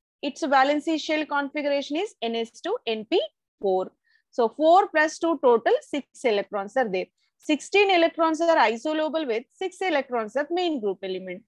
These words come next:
so that there is isolable analogy. Let us compare third one, cobalt tricarbonyl. Cobalt tricarbonyl was given. Cobalt being it is D seven system,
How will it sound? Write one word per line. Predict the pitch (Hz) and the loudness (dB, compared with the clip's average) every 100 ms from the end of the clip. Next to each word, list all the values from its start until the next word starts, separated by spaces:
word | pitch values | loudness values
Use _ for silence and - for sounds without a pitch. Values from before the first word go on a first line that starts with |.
| _ | _
so | 262 214 | 2 4
that | 208 403 453 | 4 2 2
there | 339 | 2
is | 330 294 | 4 4
isolable | 294 240 233 214 196 202 269 | 2 2 0 0 0 0 -2
analogy. | 226 185 180 175 - 226 _ _ - - - - | -2 -4 -6 -8 -12 -20 _ _ -20 -20 -10 2
Let | 269 320 | 4 6
us | 453 440 | 2 4
compare | 311 277 311 233 262 - | 2 2 4 2 2 0
third | 285 302 320 | 2 4 2
one, | 247 185 175 _ _ _ _ _ _ _ _ _ | -2 -4 -8 _ _ _ _ _ _ _ _ _
cobalt | 262 285 302 311 320 359 | 2 4 4 2 0 -6
tricarbonyl. | - 233 262 226 202 190 - 208 226 208 180 - _ _ _ - | -2 -4 -4 -6 -8 -10 -12 -6 -4 -4 -6 -8 _ _ _ -2
Cobalt | 208 233 403 - _ _ - | 2 4 2 0 _ _ -2
tricarbonyl | 269 311 349 262 214 202 214 240 262 | 0 0 -2 -4 -4 -8 -10 -8 -4
was | 285 277 | -4 -4
given. | 226 185 175 - _ _ _ _ | -8 -8 -10 -14 _ _ _ _
Cobalt | 302 330 294 370 403 311 | 2 4 6 4 2 -4
being | 311 320 302 | -6 -4 -6
it | 294 | -6
is | 330 254 | -6 -4
D | 190 277 349 | -2 2 2
seven | 349 240 202 262 | 2 0 2 0
system, | 294 240 - - 240 190 | -2 -6 -8 -2 -2 -2